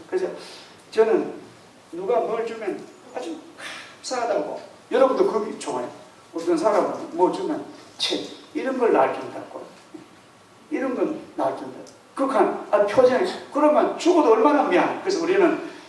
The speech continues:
그래서 줘-, 줄 때가 아주 조심, 이제 우리가 줄 때도 받을 때도 감사히 받고,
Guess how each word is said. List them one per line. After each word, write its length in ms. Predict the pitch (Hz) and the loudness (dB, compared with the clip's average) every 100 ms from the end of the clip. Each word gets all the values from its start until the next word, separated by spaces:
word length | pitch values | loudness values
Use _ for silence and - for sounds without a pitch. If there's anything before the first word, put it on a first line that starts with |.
| - - | -20 -14
그래서 240 | - 196 | -2 -2
줘-, 380 | - 185 - - | 2 2 2 -4
줄 220 | - 214 185 | -4 -2 2
때가 400 | 160 143 - - | 4 4 0 -6
아주 180 | - - | -8 -6
조심, 260 | 139 139 - - 147 | -4 -4 -8 -14 -10
이제 100 | 127 | -8
우리가 500 | 143 147 135 - - - - - - - - - - - | -4 0 0 0 -10 -16 -20 -20 -20 -20 -20 -20 -20 -2
줄 220 | 165 147 | -2 0
때도 580 | 147 143 135 135 - - 139 | 0 2 0 0 -6 -12 -6
받을 300 | 127 131 131 | -6 -6 -6
때도 400 | 127 - - - - | -6 -4 -8 -10 -2
감사히 460 | 175 156 170 151 | 0 2 4 4
받고, 680 | 151 151 - 151 - - | 4 2 2 2 2 0